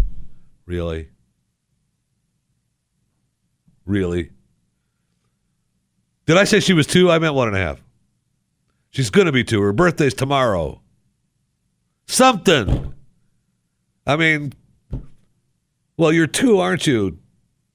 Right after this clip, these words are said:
Tomorrow. I mean, son, come on! They're gonna let you on the flight. I mean, if you're, you, like, she's two. When I booked the flight, she wasn't two. Okay, dummy.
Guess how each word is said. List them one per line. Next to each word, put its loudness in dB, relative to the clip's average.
Tomorrow. 4
I -2
mean, 2
son, 2
come 2
on! 0
They're 2
gonna 2
let 2
you 2
on -4
the -12
flight. -12
I -2
mean, -2
if -4
you're, 0
you, -6
like, 0
she's -2
two. -2
When -2
I 0
booked -2
the -4
flight, -6
she -6
wasn't -4
two. -6
Okay, 0
dummy. 0